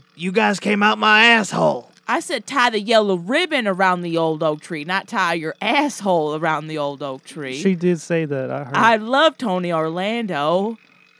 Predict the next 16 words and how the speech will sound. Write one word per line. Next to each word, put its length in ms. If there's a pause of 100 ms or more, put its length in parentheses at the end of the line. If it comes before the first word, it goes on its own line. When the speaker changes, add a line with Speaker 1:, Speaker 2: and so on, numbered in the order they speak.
(2000)
Speaker 1:
I 100
did 160
not 300 (380)
wake 240
up 180
today 420 (680)
expecting 540
to 100
be 220 (420)
bombarded 600
and 120
attacked 480
by 200
two 260
ungrateful 560
children. 460